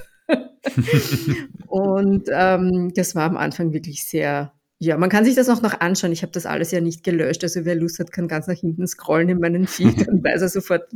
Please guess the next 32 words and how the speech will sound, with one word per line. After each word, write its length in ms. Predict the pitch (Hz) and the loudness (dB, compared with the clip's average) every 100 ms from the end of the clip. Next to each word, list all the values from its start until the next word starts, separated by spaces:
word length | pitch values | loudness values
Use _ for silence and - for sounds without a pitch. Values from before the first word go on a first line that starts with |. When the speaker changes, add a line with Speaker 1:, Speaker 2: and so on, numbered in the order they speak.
| 196 | -6
Speaker 1:
wie 80 | |
viel 140 | 175 180 | -6 -6
es 80 | - | -4
geschlagen 500 | 202 175 156 160 180 | -4 0 -2 -2 -4
hat. 200 | 247 - - - - - 320 220 - | -6 -8 -14 -10 -6 -6 -8 -8 0
Ähm, 920 | 190 190 190 185 185 190 190 190 185 _ _ _ _ _ _ _ - | 4 6 6 4 2 2 2 0 -4 _ _ _ _ _ _ _ -4
ja, 720 | 190 202 240 185 165 165 - _ _ _ _ | 2 4 4 2 0 -4 -12 _ _ _ _
und 640 | - 180 185 185 185 - - - | -2 0 2 0 -2 -12 -18 -6
warum 420 | 175 185 180 220 | -2 0 2 4
hab 120 | 214 | 4
ich 120 | 202 208 | 2 2
dann 160 | 196 | 2
entschieden 420 | 202 202 214 208 | 4 4 2 2
zu 120 | 202 208 | 2 4
investieren? 640 | 202 202 196 - 233 220 - 170 165 | 4 4 2 0 2 2 0 -4 2
Weil 480 | 170 175 190 196 196 - - - - _ _ - - - _ _ | 4 6 6 6 2 -10 -20 -20 -20 _ _ -20 -20 -20 _ _
nachdem, 560 | 208 202 202 - 202 196 | 4 4 2 2 4 4
also 200 | - 196 | 4 2
zu 140 | - | 2
dem 180 | 202 214 | 2 2
Zeitpunkt, 400 | 208 202 247 247 | 4 2 4 4
wo 100 | 233 | 6
ich 80 | 233 | 4
zu 120 | 233 | 4
dir 160 | 240 226 | 2 4
gekommen 500 | 214 214 220 254 254 | 2 2 2 4 6
bin, 180 | 247 226 | 6 4
das 200 | 208 196 | 4 2
war 140 | 190 | 4
im 120 | 190 | 4
Jänner 380 | 180 156 190 208 | 4 2 0 -2
zweitausendneunzehn, 1400 | - 190 185 180 180 170 165 160 147 165 196 - 294 | 0 2 4 2 2 0 2 0 0 0 -2 0 2